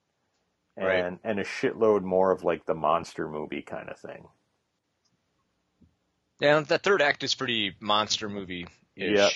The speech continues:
Speaker 2: and, well, and there's, there's another scene with a, with an old lady.
Speaker 1: Yeah, well, everybody's kinda seen that,
Speaker 2: Yeah.
Speaker 1: save the end
Speaker 2: Yeah,
Speaker 1: of that
Speaker 2: it,
Speaker 1: scene.
Speaker 2: yep.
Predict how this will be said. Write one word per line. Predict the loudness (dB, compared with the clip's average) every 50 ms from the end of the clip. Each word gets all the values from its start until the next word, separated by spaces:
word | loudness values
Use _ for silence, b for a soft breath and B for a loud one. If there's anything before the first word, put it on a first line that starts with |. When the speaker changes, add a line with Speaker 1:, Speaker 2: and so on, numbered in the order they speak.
| -2 -8 -4
Speaker 2:
and, | -2 -2 0 4 6
well, | 8 10 10 10 8
and | 6 2 2
there's, | 2 2 4 2 2 0
there's | -4 -6 -2 0 0 2 2
another | 0 0 6 8 8 10 10 10 8 8
scene | 4 0 -6 -10 -6 -6 -4 -2 -2 -2 -2 -4 -4 -4 0
with | 0 0 0 2 4
a, | 4 4 6 6 4 2 0
with | 0 -2 -2 -2 -2
an | -2
old | -2 -2 -2 -2
lady. | 0 2 2 2 0 -2 -6 -8 -10 _ _ _ _ _ _ _ _ _ _ _ _ _ _ _ _ _ b b b b b b b b b b b b b b b b b _ 0
Speaker 1:
Yeah, | 2 4 6 6 4 2 0
well, | 0 0 2 2 4
everybody's | 4 4 4 2 0 0 0 -4
kinda | -4 -4 -6 -4
seen | -4 -4 -4 -4 -8 -8 -4
that, | -2 -2 0 0 -2 -2 -4
Speaker 2:
Yeah. | -2 2 4 6 8
Speaker 1:
save | 8 8 6 4 2 0 -4 -6
the | -6 -2 0 0
end | 2 2 0 0 -4 -6 -12 -14 -14 -8 -4
Speaker 2:
Yeah, | 0 4 6 6 6
Speaker 1:
of | 4 2 0
that | 0 0 0 0
Speaker 2:
it, | -2
Speaker 1:
scene. | -2 -4 -4 -10 -16 -20 -20 -16 -6
Speaker 2:
yep. | 0 4 4 4 4 2